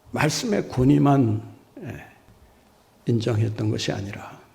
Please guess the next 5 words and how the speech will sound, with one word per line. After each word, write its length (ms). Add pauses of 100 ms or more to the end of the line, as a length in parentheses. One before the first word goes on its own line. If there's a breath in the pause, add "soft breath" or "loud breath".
(160)
말씀 640
외에 460 (640 loud breath)
공의회가 1300
결정한 720
내용이라든지 920